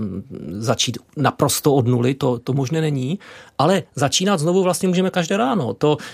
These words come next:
pokud se bu-, budeme bavit o psych-, nebo bavili jsme se o psychohygieně, tak jako jedna ze nejužitečnějších psychohygienických a zároveň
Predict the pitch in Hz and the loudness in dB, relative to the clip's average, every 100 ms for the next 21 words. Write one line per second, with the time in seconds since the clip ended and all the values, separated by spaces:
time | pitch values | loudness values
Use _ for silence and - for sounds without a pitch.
0 | - 131 180 185 147 127 135 123 123 123 | -6 0 2 2 0 -2 -2 0 0 0
1 | 127 131 135 143 131 143 135 123 - - | 0 4 4 4 4 2 0 0 -2 0
2 | 127 127 120 123 131 131 147 127 120 - | 2 4 4 2 0 0 -2 -2 -4 -4
3 | 139 117 127 127 156 143 - - 127 117 | -4 0 2 2 2 0 -2 -4 -4 2
4 | 143 135 147 - 135 127 135 139 127 - | 4 6 4 4 4 4 4 -2 -10 -10
5 | 147 131 156 160 - 151 147 - 175 - | 0 4 6 4 2 4 4 2 0 -2
6 | - - 139 139 143 139 - 160 156 110 | -2 2 4 6 4 2 0 -4 -2 0
7 | 123 123 131 127 117 | 2 4 4 2 -2